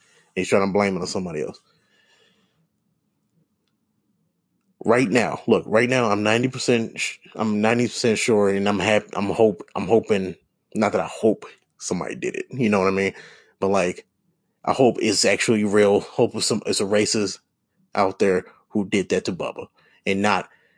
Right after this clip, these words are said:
Bubba did it to try to make a point that racist, racism is out there, because that's really not gonna help in this situation, in this time. I really hope that's not the case. Um,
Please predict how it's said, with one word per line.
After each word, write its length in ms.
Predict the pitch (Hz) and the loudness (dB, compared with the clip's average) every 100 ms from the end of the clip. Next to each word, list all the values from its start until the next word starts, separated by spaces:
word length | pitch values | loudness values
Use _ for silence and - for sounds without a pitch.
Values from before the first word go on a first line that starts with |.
| _ _ _ _ _ _ _ 104 | _ _ _ _ _ _ _ -4
Bubba 460 | 110 104 98 98 | 2 4 4 2
did 200 | 92 95 | 2 2
it 260 | 95 - - _ _ - | 0 -6 -12 _ _ -6
to 80 | 107 | -4
try 220 | - 110 | 0 2
to 100 | 101 | 2
make 240 | 101 98 | 2 0
a 40 | 92 | -2
point 420 | - 110 95 58 | -2 0 0 -2
that 140 | 92 | -8
racist, 680 | 80 95 98 - 104 87 - _ - | -4 0 0 0 -2 -4 -10 _ 0
racism 480 | 104 - 104 107 101 | 0 2 0 0 0
is 140 | 92 | 2
out 200 | 98 95 | 2 2
there, 120 | 95 | 0
because 320 | 90 - 98 | -2 0 0
that's 340 | 87 107 - - | 2 2 2 -2
really 540 | 92 95 110 120 120 | -4 0 4 6 6
not 160 | 120 113 | 2 2
gonna 160 | 117 | 2
help 220 | 104 110 110 | 4 2 2
in 80 | |
this 120 | 101 - | 0 -2
situation, 640 | 101 101 92 90 101 98 | -2 -2 -2 -2 -4 -6
in 140 | 85 | -4
this 160 | 95 95 | -4 -4
time. 380 | - 80 55 - _ _ _ _ _ - | -4 -6 -6 -14 _ _ _ _ _ -2
I 100 | 101 | 2
really 320 | 98 110 110 | 6 6 6
hope 180 | 98 92 | 4 2
that's 160 | - | -2
not 160 | 107 90 | -4 -6
the 80 | - | -6
case. 340 | - - - _ _ _ _ _ _ _ _ _ _ _ _ _ _ _ _ _ - | -8 -8 -10 _ _ _ _ _ _ _ _ _ _ _ _ _ _ _ _ _ 0
Um, 600 | 98 92 82 92 - | 4 4 2 -2 -16